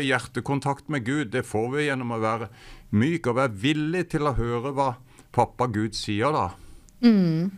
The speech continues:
Speaker 1: For vi må på en måte være villig til å lyde han.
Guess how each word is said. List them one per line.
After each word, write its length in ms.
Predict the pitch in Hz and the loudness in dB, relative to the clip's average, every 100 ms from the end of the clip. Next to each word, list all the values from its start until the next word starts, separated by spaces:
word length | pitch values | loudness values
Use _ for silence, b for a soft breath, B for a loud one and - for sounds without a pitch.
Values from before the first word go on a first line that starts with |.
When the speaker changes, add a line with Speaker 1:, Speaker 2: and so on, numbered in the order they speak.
| B B - | B B -6
Speaker 1:
For 120 | 110 | -2
vi 120 | 131 | 0
må 220 | 131 131 135 | 0 -4 -2
på 100 | 151 | -2
en 60 | 135 | 0
måte 260 | 123 127 | -2 -2
være 200 | 127 127 | -2 0
villig 380 | 107 113 104 123 | -2 -2 -4 -4
til 180 | 151 139 | -4 -4
å 60 | 127 | -2
lyde 420 | 107 104 98 143 | -2 -2 -2 -4
han. 300 | 135 156 | 0 0